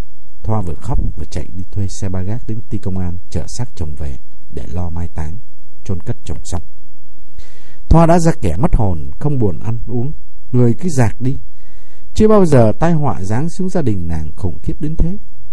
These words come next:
Công việc làm ăn bị cấm đoán, tài sản không biết rồi sẽ còn hay mất.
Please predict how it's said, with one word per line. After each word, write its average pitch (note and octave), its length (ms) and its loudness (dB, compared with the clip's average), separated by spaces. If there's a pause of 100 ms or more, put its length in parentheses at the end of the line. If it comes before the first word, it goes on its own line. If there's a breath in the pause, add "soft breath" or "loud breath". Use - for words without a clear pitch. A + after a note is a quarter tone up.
(480)
Công G3 140 2
việc D3 200 2
làm G#2+ 160 0
ăn E3+ 220 -2
bị B2 80 0
cấm D3+ 260 -2
đoán, C3+ 260 -2 (220)
tài C3 180 0
sản G2 340 -2
không E3 180 -2
biết A3+ 200 0
rồi G2+ 360 0
sẽ F2+ 100 0
còn E2+ 360 0 (260)
hay C#3 180 0
mất. F3 140 0